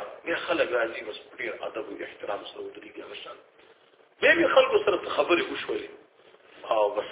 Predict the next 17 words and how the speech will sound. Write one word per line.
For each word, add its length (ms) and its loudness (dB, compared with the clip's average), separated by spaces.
خو 200 -4
دې 160 8
وخت 200 2
کې 120 0
زما 240 8
خو 160 -2
تقریبا 460 -4
ډېر 140 8
دې 160 0
ته 60 -6
مایل 260 6
و 60 -4
چې 180 -6
څه 180 0
دا 120 0
چل 220 -6
کوم. 160 -6